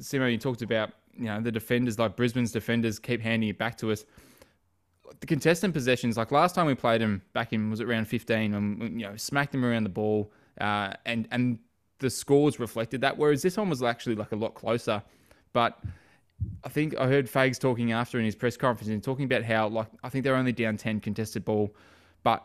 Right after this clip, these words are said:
where they really suffered was in the, their defensive fifty. Like, that's where a lot of the contested ball, where they were down about seventeen, eighteen, and that's where that high pressure from Melbourne again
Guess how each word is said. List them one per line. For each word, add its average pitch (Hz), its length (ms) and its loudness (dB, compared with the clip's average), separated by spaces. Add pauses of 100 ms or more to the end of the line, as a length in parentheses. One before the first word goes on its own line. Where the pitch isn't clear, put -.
where 120 280 2
they 117 140 4
really 139 360 6
suffered 104 400 0
was 107 160 -2
in 110 400 2 (120)
the, 110 480 2 (120)
their 123 300 0
defensive 113 360 -2
fifty. 110 480 -2
Like, 107 200 -4
that's 135 240 -4
where 117 360 6
a - 80 -6
lot 117 140 2
of 110 60 0
the 110 60 0
contested 117 380 -4
ball, 110 320 2 (120)
where 110 180 0
they 117 140 0
were 113 80 0
down 113 240 -2
about 107 180 -2
seventeen, 113 400 -2
eighteen, 110 400 0
and 107 100 -2
that's 127 220 -4
where 123 140 2
that 110 160 -2
high 120 240 0
pressure 113 340 -4
from 110 160 -6
Melbourne 110 260 -2
again 110 380 -2